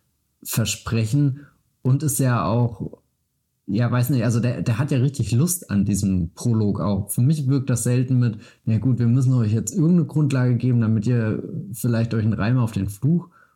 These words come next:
oder so machen könnt“, sondern er hat ja zumindest ein paar leidenschaftliche Blicke, wo du auch verstehst, es ist nun nicht nur die Liebesgeschichte zwischen Brendan Fraser und, äh, Rachel Weisz, die den Film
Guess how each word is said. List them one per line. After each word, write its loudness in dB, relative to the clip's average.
oder 2
so -2
machen 0
könnt“, 0
sondern 2
er 0
hat 0
ja 0
zumindest 0
ein 0
paar 0
leidenschaftliche 2
Blicke, 0
wo 2
du 2
auch 0
verstehst, -2
es 0
ist 0
nun 2
nicht 2
nur 2
die 0
Liebesgeschichte -2
zwischen -2
Brendan 0
Fraser 0
und, 2
äh, -2
Rachel 0
Weisz, 0
die 2
den 0
Film 2